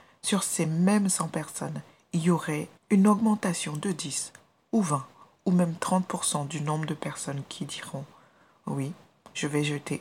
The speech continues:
un coup d'œil », et que ces gens-là ne l'auraient peut-être pas fait avant. Maintenant, ils seraient du bon côté de la barrière pour vous.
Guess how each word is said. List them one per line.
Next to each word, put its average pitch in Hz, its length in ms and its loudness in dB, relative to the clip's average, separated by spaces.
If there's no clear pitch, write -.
un 143 100 -6
coup - 200 -8
d'œil », 147 340 -6
et 165 120 6
que 170 200 2
ces 151 220 0
gens-là 147 400 0
ne 147 180 -2
l'auraient 143 640 -2
peut-être - 440 -8
pas - 180 -8
fait - 240 -10
avant. 120 260 -6
Maintenant, 202 480 4
ils 262 140 4
seraient 185 340 2
du 180 140 -2
bon 160 180 -2
côté 175 340 -2
de 151 100 -4
la 139 100 0
barrière 135 440 -6
pour - 300 -8
vous. 123 100 -10